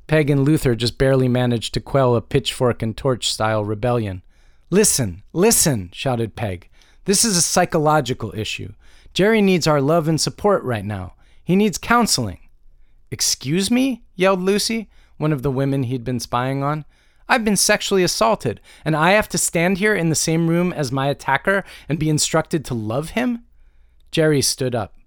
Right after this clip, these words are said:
"I'm a man," he said. "I'm weak, and I got urges.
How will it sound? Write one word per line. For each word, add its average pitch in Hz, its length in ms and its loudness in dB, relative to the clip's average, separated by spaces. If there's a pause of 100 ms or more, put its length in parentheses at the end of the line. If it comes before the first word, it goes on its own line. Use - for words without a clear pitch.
(320)
"I'm 240 220 4
a 175 60 4
man," 156 460 2
he 117 120 -8
said. 131 380 -2 (340)
"I'm 151 180 2
weak, 233 380 0 (160)
and 170 140 -2
I 170 80 2
got 185 260 2
urges. 123 500 -2